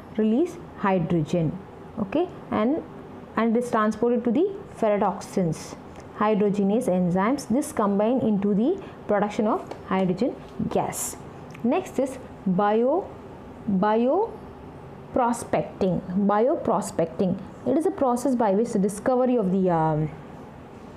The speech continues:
conservation of the new product by the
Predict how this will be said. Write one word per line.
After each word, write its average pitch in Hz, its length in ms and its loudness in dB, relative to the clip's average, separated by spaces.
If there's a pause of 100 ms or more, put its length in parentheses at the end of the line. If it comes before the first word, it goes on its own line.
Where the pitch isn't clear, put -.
(640)
conservation 277 640 4
of 247 120 4
the 220 60 2
new 220 240 4
product 240 480 2
by 202 140 4
the 294 180 4